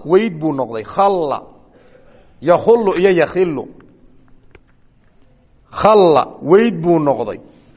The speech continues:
Yakhullu iyo yakhillu. Waa kii imisaad? Khalla.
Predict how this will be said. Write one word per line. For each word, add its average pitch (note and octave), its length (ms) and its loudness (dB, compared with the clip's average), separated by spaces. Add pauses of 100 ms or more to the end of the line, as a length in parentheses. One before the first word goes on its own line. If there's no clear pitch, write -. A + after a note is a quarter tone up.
(240)
Yakhullu F#3 640 4
iyo F#3 160 2
yakhillu. E3 640 2
Waa G3 180 4
kii A#3+ 200 0
imisaad? D3+ 440 2 (4000)
Khalla. F3+ 560 2